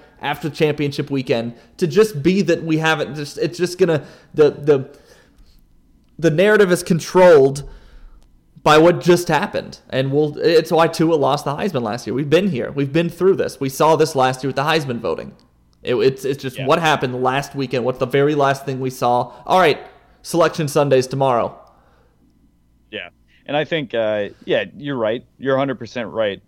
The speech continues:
Speaker 2: But it's another thing that we, I wanna keep in mind, and I want, want everybody, and I understand that we do these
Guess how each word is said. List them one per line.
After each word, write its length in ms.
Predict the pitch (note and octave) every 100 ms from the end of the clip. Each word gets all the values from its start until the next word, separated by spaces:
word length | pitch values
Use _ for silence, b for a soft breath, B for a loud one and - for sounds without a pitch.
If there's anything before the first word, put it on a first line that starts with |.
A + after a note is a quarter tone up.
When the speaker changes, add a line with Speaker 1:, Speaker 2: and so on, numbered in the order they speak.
| -
Speaker 2:
But 400 | A2+ G#2 G#2 -
it's 440 | - A2 - - _ b b b
another 300 | - C#3+ D3+
thing 200 | C#3+ D3+
that 100 | D3
we, 300 | B2+ B2 A#2 - -
I 120 | A#2
wanna 280 | A2+ A#2 A#2
keep 220 | B2 A2
in 60 | G2+
mind, 260 | G2 A2+
and 80 | G#2+
I 80 | G2
want, 220 | G2+ G2 _ _ -
want 140 | G#2
everybody, 600 | G#2 G2+ G2+ G2 F#2+ F#2 _ A2+
and 120 | A#2+
I 120 | C3
understand 480 | C#3+ B2+ - A#2 G#2+
that 80 | G2+
we 80 |
do 160 | G2+ G#2
these 200 | G2